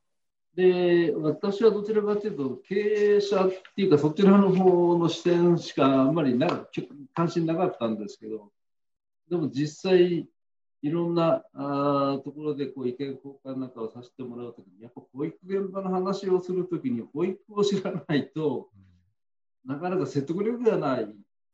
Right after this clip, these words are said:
Speaker 2: うん。
Speaker 1: そういう時に、やっぱり、あの、坂崎、樺沢市からいろんなことを教えてもらったっていうのが、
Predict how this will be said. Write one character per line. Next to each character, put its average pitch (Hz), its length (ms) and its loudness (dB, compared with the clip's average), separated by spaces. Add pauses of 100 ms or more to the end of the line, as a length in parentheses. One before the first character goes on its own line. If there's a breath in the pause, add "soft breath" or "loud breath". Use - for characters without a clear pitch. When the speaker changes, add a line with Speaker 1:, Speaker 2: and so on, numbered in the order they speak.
(160)
Speaker 2:
う 113 40 -18
ん。 95 280 -18 (380)
Speaker 1:
そ 202 300 -4
う 208 40 -4
い 208 240 -10
う 185 920 -4 (120)
時 208 280 -14
に、 160 420 -2
や 123 80 -4
っ 123 60 -10
ぱ 143 80 -2
り、 131 240 -2 (440)
あ 117 60 -18
の、 120 480 -16
坂 135 200 -10
崎、 131 260 -16
樺 123 300 -18
沢 123 160 -18
市 - 200 -20 (280)
か 143 80 -8
ら 120 80 -8
い 120 80 -6
ろ 160 140 -10
ん 151 60 -14
な 151 100 -12
こ 160 120 -14
と 165 180 -6
を 135 120 0
教 135 160 -4
え 135 60 -6
て 135 120 -14
も 131 160 -8
ら 127 120 -6
っ - 120 -14
た 143 60 -2
っ 143 100 -6
て 143 80 -6
い 139 40 -2
う 127 60 -4
の 127 120 -4
が、 165 400 -4